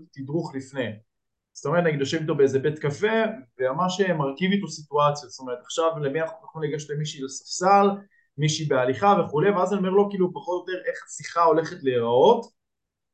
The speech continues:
ומה התרחישים שיכולים לקרות. זאת אומרת, היא יכולה להגיד לך, "אתה יכול עכשיו לאבד את המילים ולשכוח מה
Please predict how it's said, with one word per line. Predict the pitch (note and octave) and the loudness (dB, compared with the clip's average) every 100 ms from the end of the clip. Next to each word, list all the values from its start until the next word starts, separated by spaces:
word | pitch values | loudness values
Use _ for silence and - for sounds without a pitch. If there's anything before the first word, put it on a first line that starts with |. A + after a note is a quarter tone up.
| A#2 A2 | -10 0
ומה | C#3+ C3+ C3+ F3 G#3 | 4 4 6 6 8
התרחישים | G3+ F#3+ D#3+ E3+ G3 F#3 | 6 2 2 -2 0 2
שיכולים | F#3 F3 E3 | 2 2 0
לקרות. | E3 D#3 D#3+ B2+ G#2 - | -2 -4 2 2 0 -10
זאת | - | -10
אומרת, | C3+ C#3 D3 A#2+ G#2+ A2 _ _ _ _ _ _ _ _ - | -4 0 2 0 -4 -10 _ _ _ _ _ _ _ _ -2
היא | D3 | 0
יכולה | D3 D#3 D#3 | 4 6 6
להגיד | D3+ D3 D#3 D3+ | 6 4 2 2
לך, | D3 - C#3+ C#3 C#3 C#3 C3 | 2 2 4 4 4 0 0
"אתה | C#3 C#3+ | -2 -2
יכול | C#3+ E3 | 0 2
עכשיו | D#3+ - E3+ D#3 | 2 0 -2 0
לאבד | C#3+ C#3 D#3 | 2 2 0
את | |
המילים | D3+ C#3+ D#3 D#3+ | 0 -2 -2 -2
ולשכוח | C#3 C3+ - D#3+ | -4 -4 0 0
מה | D#3 | 2